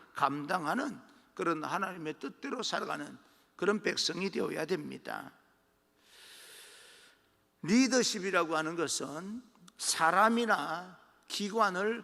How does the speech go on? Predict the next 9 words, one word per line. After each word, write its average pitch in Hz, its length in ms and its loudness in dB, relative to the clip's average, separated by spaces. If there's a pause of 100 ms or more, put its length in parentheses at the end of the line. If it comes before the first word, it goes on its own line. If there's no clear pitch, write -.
(120)
살리는 208 720 0
능력을 226 500 2
말합니다. 147 760 0 (1400)
그것이 240 360 6
바로 190 280 4
리더십이라고 165 1160 0
저는 175 300 -2
생각을 156 460 -4
합니다. - 640 -6